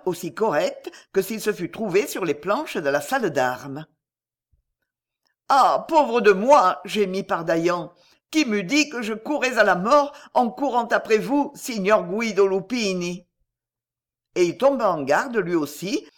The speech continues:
avec non moins d'aisance et d'assurance que l'ancien maître d'armes. Celui-ci attaqua immédiatement, avec l'intention manifeste de tuer,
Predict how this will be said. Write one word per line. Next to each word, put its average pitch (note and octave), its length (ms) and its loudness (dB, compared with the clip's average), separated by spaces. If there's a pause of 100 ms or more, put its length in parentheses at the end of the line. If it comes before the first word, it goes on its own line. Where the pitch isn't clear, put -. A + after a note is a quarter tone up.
avec F#3 300 -2
non B3 260 -4
moins G3+ 240 -2
d'aisance F#3+ 540 -2
et B2 80 -6
d'assurance E3+ 760 -4
que - 80 -8
l'ancien E3+ 520 -4
maître G#3 240 -6
d'armes. B2+ 500 -6 (1300)
Celui-ci A#3 480 -2
attaqua B3+ 440 -2
immédiatement, F#3+ 880 -4 (180)
avec D#3 280 -8
l'intention B3 500 -6
manifeste F3+ 640 -6
de C3+ 100 -4
tuer, C#3+ 580 -4